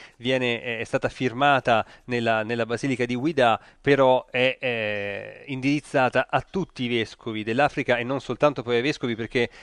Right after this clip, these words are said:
eh, se andiamo a vedere poi il documento, da oggi se ne può parlare, è rotto l'embargo, proprio per utilizzare un nostro, un nostro termine che blocca sempre la possibilità di parlare dei documenti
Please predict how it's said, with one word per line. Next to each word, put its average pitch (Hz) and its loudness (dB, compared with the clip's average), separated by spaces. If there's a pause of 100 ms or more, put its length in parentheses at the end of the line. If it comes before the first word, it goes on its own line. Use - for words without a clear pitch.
(120)
eh, 117 -2
se 127 -4
andiamo 131 0
a 127 2
vedere 139 0
poi 147 -2
il 127 -4
documento, 135 -2
da 127 6
oggi 127 2
se 123 -6
ne 113 -4
può 123 0
parlare, 123 2
è 117 -2
rotto 139 -2
l'embargo, 113 0
proprio 110 -8
per 117 0 (280)
utilizzare 131 2
un 120 -6
nostro, 127 -4
un 117 -6
nostro 127 -2
termine 123 2
che 117 -4
blocca 131 2
sempre 127 -2
la 117 0
possibilità 117 -4
di 117 -4
parlare 123 -2
dei 117 -4
documenti 123 -6